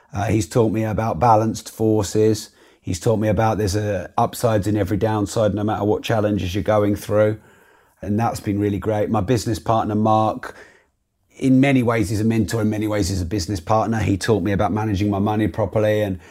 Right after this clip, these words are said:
being more grounded and detailed and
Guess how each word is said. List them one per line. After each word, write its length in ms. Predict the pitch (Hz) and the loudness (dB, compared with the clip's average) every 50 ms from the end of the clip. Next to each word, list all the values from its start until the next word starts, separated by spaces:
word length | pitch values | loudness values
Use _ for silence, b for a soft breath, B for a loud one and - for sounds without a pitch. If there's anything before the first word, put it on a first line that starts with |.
| B B B | B B B
being 240 | - 123 123 120 113 | -2 0 2 4 4
more 220 | 113 110 110 101 87 | 4 4 4 2 0
grounded 1000 | 110 110 107 107 107 107 107 107 107 104 98 107 104 104 104 104 104 104 101 90 | 0 -2 -2 -2 -2 -2 -2 0 0 0 0 0 0 2 2 0 0 0 0 0
and 340 | 87 90 92 92 95 92 - b b b b b b b b - 98 113 90 | 0 0 2 2 2 2 -2 b b b b b b b b -8 -6 -6 0
detailed 880 | 82 131 123 113 107 - - 107 107 104 104 104 104 104 101 101 92 92 | 2 2 4 4 2 0 -2 -2 -2 -2 -2 0 0 0 0 0 0 0
and 400 | 90 92 92 95 90 87 90 | 0 0 0 0 0 -2 -4